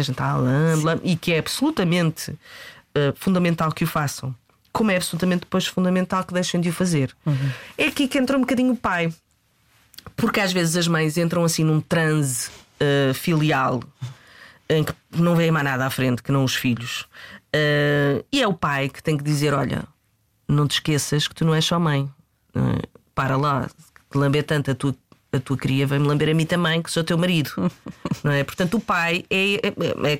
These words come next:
Speaker 1: é a questão do complexo de Édipo, é, é a entrada de um terceiro que vem quebrar esta fusão mãe-filho. Para quê? Para que a mãe possa também ter uma vida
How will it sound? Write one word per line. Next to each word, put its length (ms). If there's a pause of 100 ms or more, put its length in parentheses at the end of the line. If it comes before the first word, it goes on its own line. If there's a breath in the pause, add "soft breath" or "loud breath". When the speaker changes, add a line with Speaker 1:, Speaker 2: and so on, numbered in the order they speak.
(100)
Speaker 1:
é 80
a 40
questão 240
do 80
complexo 420
de 80
Édipo, 280
é, 180 (180)
é 160
a 20
entrada 360
de 120
um 60
terceiro 680 (520 loud breath)
que 80
vem 240
quebrar 580 (580 loud breath)
esta 460 (240)
fusão 800
mãe-filho. 800 (540 loud breath)
Para 140
quê? 240
Para 180
que 140
a 40
mãe 260
possa 420
também 260
ter 160
uma 140
vida 320